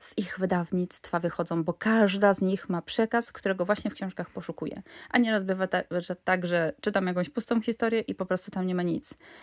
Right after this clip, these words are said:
I to mnie właśnie, y, załamuje <laughs> jako osobę, która czyta książki. A tu zawsze przesłania są.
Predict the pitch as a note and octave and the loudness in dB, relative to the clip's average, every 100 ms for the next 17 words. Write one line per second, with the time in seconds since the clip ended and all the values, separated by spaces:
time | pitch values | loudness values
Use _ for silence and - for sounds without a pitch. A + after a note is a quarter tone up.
0 | - D4 - B3 A#3+ G#3 G3+ - G3 G3 | -4 0 2 4 4 4 2 0 -2 -2
1 | - F3+ E3+ D#3+ F#3+ B3+ B3+ F#3+ F3+ F3 | -2 0 0 -2 0 2 4 2 0 0
2 | G3 G#3+ F3+ F#3+ - - E3+ E3 - D#3+ | 0 0 -2 0 -2 0 -2 -2 -4 -2
3 | D3+ - - - - - - - G3 C4 | -4 -4 -6 -4 -10 -8 -4 0 2 2
4 | D4 - - _ - E3 F#3 F#3 F3 - | 2 -2 -20 _ -8 -2 0 0 -4 -4
5 | E3+ E3 D#3+ D#3 - | -4 -2 -2 -2 -6